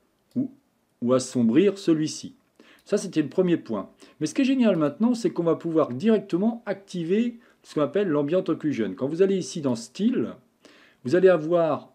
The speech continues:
au niveau, donc là, vous avez différents éléments, hein. Vous pouvez travailler par rapport aux arêtes, par rapport à vos, vos faces, ici par rapport à l'arrière-plan, ici si on a un filigrane, et ici tout ce qui va être la gestion des sections,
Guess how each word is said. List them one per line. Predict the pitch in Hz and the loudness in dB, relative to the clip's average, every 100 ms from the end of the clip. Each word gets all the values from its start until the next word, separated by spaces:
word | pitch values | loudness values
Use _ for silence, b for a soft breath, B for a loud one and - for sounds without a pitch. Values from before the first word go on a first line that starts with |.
| _ | _
au | 247 | 0
niveau, | 214 196 180 196 | 2 2 2 2
donc | 131 113 | 2 0
là, | 143 | 0
vous | 135 110 | 0 0
avez | 107 | -2
différents | 110 117 - 123 123 | -2 -8 -2 0 0
éléments, | 123 117 120 175 202 | 0 2 2 2 0
hein. | 180 | -2
Vous | 165 110 | -4 -6
pouvez | - 120 | -4 -6
travailler | - 117 117 | -2 -2 -2
par | 120 | -4
rapport | 113 110 | -4 0
aux | 110 117 | 0 2
arêtes, | 147 175 180 175 | 4 4 4 2
par | - 110 | 0 0
rapport | 110 123 113 | 0 -2 0
à | |
vos, | 104 110 | 0 -2
vos | 110 156 110 131 | -4 -6 -4 -4
faces, | 135 - 175 180 175 - B B | -4 0 2 2 0 -8 B B
ici | 135 127 - 139 | -10 -8 -8 -4
par | 117 | -4
rapport | 113 120 | -2 0
à | |
l'arrière-plan, | 113 117 139 131 - 175 180 180 | 0 0 -2 -4 -2 0 2 0
ici | 127 - | -4 -8
si | 135 - | -8 -4
on | 110 110 | 0 2
a | 113 | 2
un | 107 | 0
filigrane, | - 127 113 117 151 175 175 | -4 -2 -2 2 0 0 -2
et | |
ici | 120 - 180 | -6 -4 -8
tout | 170 | -8
ce | 156 | -10
qui | - | -4
va | 123 117 | -2 2
être | 147 160 | 0 0
la | 127 | -4
gestion | 113 113 - 147 | -4 -6 -6 -4
des | 131 | -4
sections, | 113 127 117 - 123 135 151 | -2 -4 -4 -4 -2 0 -2